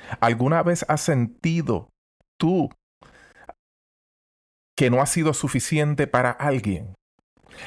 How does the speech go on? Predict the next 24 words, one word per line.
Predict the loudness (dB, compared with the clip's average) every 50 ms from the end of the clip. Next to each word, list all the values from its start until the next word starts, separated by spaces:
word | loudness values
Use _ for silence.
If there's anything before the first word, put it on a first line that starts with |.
| -4 0
¿Alguna | 0 0 2 2 2 2 2 2 2
vez | 0 0 0 -2 -6 -10 _ _
has | -2 -2 -2
sido | -2 -2 0 0 2 2 0 0 -2 -6 _ -2
tú | -2 0 0 0 0 -2 -4 -8 _ -20 -12 -12 -4 0
el | 0 0 0 0
que | 0 -2 0 0
cargaba | 0 0 0 0 0 0 0 2 2 0 0 -2 -4 _ _ _
tanto | 0 2 2 2 2 0 0 0 -2 -2 -2 -2
peso | 0 0 2 2 0 0 0 -2
y | -2
tanto | -2 -2 -2 0 2 2 0 0 0 -2 -4 -4 -4 _
peso | 0 0 0 0 0 0 2
de | 2 2 2
otros | 4 2 2 2 0 0 -2 -2 -2
que | 0 -2 -2
terminaste | 0 0 0 0 2 2 2 2 0 0 -2 -2 -2
agotado? | -2 0 0 0 0 0 0 -2 -2 -2 -2 -4 -6 -12 -18 _ _ _ _ _ _ _ _ _ _ _ _ _ _ _ -20 -8
Quizás | -4 -2 0 0 0 0 2 2 0 0
con | 0 0 0 2
una | 2 0 0
sensación | 0 0 0 0 0 0 0 0 0 0 0 2
de | 2 2
vacío. | 2 2 0 0 -2 0 0 0 -2 -2